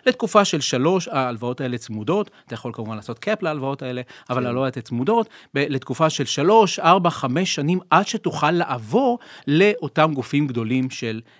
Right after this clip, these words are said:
Speaker 1: אה, מינוף, או שכמובן תעשה ריפייט, תמכור וכולי
Speaker 2: סבבה.
Speaker 1: וכולי.
Speaker 2: רגע, אז מ-, מימון אמרת, מה הסיכון הבא?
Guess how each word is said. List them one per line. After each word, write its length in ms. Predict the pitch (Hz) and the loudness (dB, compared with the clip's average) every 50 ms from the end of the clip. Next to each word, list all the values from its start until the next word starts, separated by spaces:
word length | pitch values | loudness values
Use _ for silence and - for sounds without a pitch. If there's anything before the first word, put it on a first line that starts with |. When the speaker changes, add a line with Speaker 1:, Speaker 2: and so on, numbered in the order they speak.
| _ - | _ -12
Speaker 1:
אה, 240 | 123 117 117 110 104 | -10 -8 -8 -8 -8
מינוף, 360 | 107 113 113 110 185 233 - | -8 -6 -2 0 0 0 2
או 200 | - 214 214 226 | 6 6 8 8
שכמובן 520 | 214 - 208 190 - 180 165 147 139 156 147 | 6 4 0 0 0 -2 -2 0 0 0 -2
תעשה 280 | - 131 - - 135 | -2 -4 -6 -6 -4
ריפייט, 440 | 113 147 220 208 - 196 185 180 - | -2 -2 -2 0 2 2 0 0 0
תמכור 440 | - 131 123 - - 156 165 160 139 | -2 -4 -4 -2 -2 0 0 0 0
וכולי 360 | 127 117 - 131 123 120 123 120 | -4 -6 -6 -6 -6 -6 -6 -6
Speaker 2:
סבבה. 240 | 113 110 104 113 107 107 98 - - - - - - - | -6 -4 -4 -2 -2 -4 -4 -6 -10 -12 -16 -16 -12 -10
Speaker 1:
וכולי. 120 | 107 110 | -8 -6
Speaker 2:
רגע, 320 | 117 110 107 151 180 208 214 110 | -6 -4 -4 -2 -2 -2 -2 -4
אז 160 | 135 127 131 | -6 -6 -6
מ-, 220 | 135 143 131 143 | -4 -2 2 4
מימון 300 | 151 151 165 175 170 156 | 4 4 6 6 4 4
אמרת, 400 | 135 123 120 120 120 123 - - | 4 2 2 0 -2 -2 -2 -2
מה 220 | 143 135 135 143 147 | 0 0 2 2 0
הסיכון 400 | 147 - - 117 - 139 120 113 | 0 -2 -6 -8 -6 -6 -6 -6
הבא? 260 | 107 101 110 127 | -6 -6 -8 -8